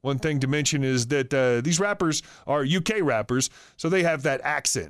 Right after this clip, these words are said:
So if you're American, for some, that can make the rhymes and style of it sound weird. The next song, an unheard artist by the name of Snotty Nose, Rez Kids, recently released a song called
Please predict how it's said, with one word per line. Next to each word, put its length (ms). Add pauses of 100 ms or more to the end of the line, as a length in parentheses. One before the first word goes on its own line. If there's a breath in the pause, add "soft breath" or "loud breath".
So 180
if 120
you're 160
American, 640
for 180
some, 440
that 220
can 160
make 200
the 100
rhymes 340
and 120
style 280
of 80
it 100
sound 260
weird. 320 (360 soft breath)
The 220
next 220
song, 240
an 80
unheard 320
artist 440
by 260
the 120
name 320
of 100
Snotty 440
Nose, 440
Rez 300
Kids, 340
recently 540
released 380
a 40
song 280
called 260